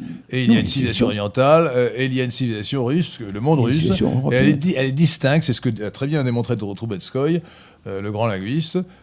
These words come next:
Speaker 1: Euh, la, la, la Russie est sortie, euh, d'un creuset mélangé avec des Turcs, de Slaves mélangés avec des Turcs. Donc c'est, c'est différent. Bon. Euh, et donc, euh, j'ai beaucoup de sympathie pour la Russie. Ça ne veut pas dire que je considère que ce soit des Occidentaux. Ce ne sont pas des Occidentaux, ce sont des,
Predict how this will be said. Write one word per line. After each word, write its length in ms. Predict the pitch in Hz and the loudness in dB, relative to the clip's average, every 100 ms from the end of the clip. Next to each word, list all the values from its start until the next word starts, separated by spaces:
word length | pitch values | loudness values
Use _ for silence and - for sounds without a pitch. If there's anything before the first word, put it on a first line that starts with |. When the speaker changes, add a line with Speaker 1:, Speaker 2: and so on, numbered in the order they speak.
| - | -12
Speaker 1:
Euh, 640 | 110 110 104 98 101 101 107 | -6 -4 -4 -4 -4 -4 -4
la, 100 | 107 | -4
la, 40 | |
la 160 | 107 104 | -2 -2
Russie 320 | 104 - 147 | -2 -2 0
est 100 | 120 | 0
sortie, 580 | - 107 - 131 135 120 | -2 -6 -4 0 0 0
euh, 320 | 98 98 101 | -2 -6 -6
d'un 140 | 101 104 | -6 -6
creuset 480 | - 110 101 120 120 | -6 -6 -4 -2 -2
mélangé 300 | 110 107 110 | -2 -4 -4
avec 120 | 104 | -6
des 120 | 95 | -8
Turcs, 340 | 117 131 - 110 | -6 -6 -6 -8
de 80 | |
Slaves 300 | 92 - 120 | -8 -4 -4
mélangés 200 | 107 98 | -4 -6
avec 80 | 104 | -8
des 100 | 90 | -8
Turcs. 200 | 104 147 - - - | -8 -8 -10 -20 -16
Donc 140 | 117 - | -10 -6
c'est, 80 | 135 | -2
c'est 180 | 165 | 0
différent. 460 | 151 175 147 101 85 | 2 2 2 0 -2
Bon. 160 | 104 98 - - - 107 | -8 -10 -14 -20 -12 -6
Euh, 180 | 113 127 | -4 0
et 60 | 160 | 2
donc, 280 | 180 - - | 2 0 -6
euh, 680 | 143 131 117 107 101 101 113 | -4 -2 -2 -2 -4 -4 2
j'ai 120 | 143 | 4
beaucoup 160 | 147 160 | 4 4
de 60 | |
sympathie 280 | 123 113 92 | 2 0 -2
pour 120 | - | -4
la 60 | 107 | -2
Russie. 240 | 143 254 | 0 0
Ça 100 | 160 | 0
ne 40 | 131 | 0
veut 80 | |
pas 80 | 117 | 0
dire 80 | 175 | 0
que 80 | 131 | 0
je 40 | |
considère 280 | 135 113 175 | -2 -4 -4
que 60 | 160 | -2
ce 60 | |
soit 100 | 151 | -2
des 100 | 123 | 0
Occidentaux. 560 | 156 - 147 147 139 139 | -2 0 -2 0 -2 -4
Ce 100 | 104 | -6
ne 40 | |
sont 140 | 92 98 | -10 -6
pas 120 | 151 | -4
des 80 | 117 | -4
Occidentaux, 280 | 117 147 | -6 -6
ce 140 | 185 123 | -6 -8
sont 180 | 143 147 | -6 -4
des, 200 | 110 | -4